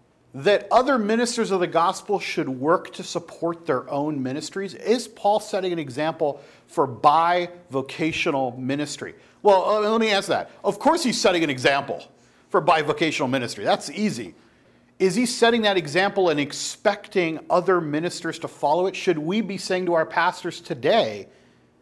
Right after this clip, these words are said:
uh, "Maybe you should be working"? <laughs> Maybe you shouldn't be sitting in that church office all day long or whatever it is that you do sharpening the pencils when there's nobody around and everybody's at work.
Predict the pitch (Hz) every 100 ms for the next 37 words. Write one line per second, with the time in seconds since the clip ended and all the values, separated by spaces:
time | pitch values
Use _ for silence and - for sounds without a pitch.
0 | _ - 123 123 117 110 196 226 180 190
1 | 175 123 101 131 196 - - - 359 -
2 | 339 - - - - - - - 165 214
3 | 220 214 233 208 175 160 233 175 160 151
4 | - - 202 185 175 226 160 143 120 120
5 | 117 120 131 131 120 160 170 156 139 131
6 | 127 170 - 156 170 147 123 - 185 170
7 | 120 120 110 143 151 139 120 131 160 127
8 | 139 131 117 113 139 220 156 -